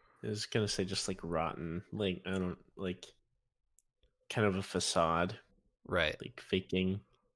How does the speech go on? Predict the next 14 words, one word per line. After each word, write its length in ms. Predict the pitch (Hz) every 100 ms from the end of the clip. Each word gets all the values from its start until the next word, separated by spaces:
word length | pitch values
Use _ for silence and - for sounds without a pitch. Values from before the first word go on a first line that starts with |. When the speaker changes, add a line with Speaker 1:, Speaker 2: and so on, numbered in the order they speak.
| _ -
Speaker 1:
that 160 | 95
it's 200 | 95 -
good. 320 | - 95 92 - _ _ _ _ _ _ _ _ _ _ _ _ - -
Speaker 2:
And 160 | 101
then 100 | 98
she 540 | 95 - 92 92 87 - _ _ _ _ _ -
Speaker 1:
Withholding, 760 | 95 - - 92 95 95 104 - _ _ _ _ _ _ -
'cause 160 | - 98
they 100 | 92
don't, 240 | 90 90
like, 300 | 87 95 - - - - _ _ _
help 220 | 85 -
people. 360 | 95 - 95 95 - _ _
Speaker 2:
Yeah, 180 | 90